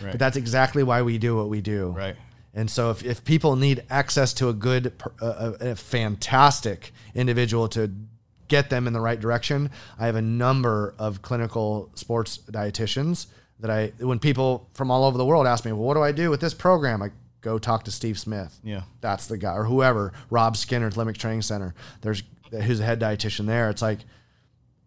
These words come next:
Speaker 2: I still lean on professionals, and that's what I used to not do. I just like, "Ah, I'll do it myself." No, no, no, like,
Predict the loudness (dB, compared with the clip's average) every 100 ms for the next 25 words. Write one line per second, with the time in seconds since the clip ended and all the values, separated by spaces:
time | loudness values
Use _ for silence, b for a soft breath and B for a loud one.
0 | _ _ _ 2 4 4 4 4 4 4
1 | 2 2 0 -2 -2 0 0 0 -2 -2
2 | -2 -2 -2 -2 -2 -4 -2 -2 -2 -2
3 | -4 -2 2 2 2 -2 -4 -4 2 4
4 | 2 0 -10 -20 b b -10 -2 0 2
5 | 2 2 0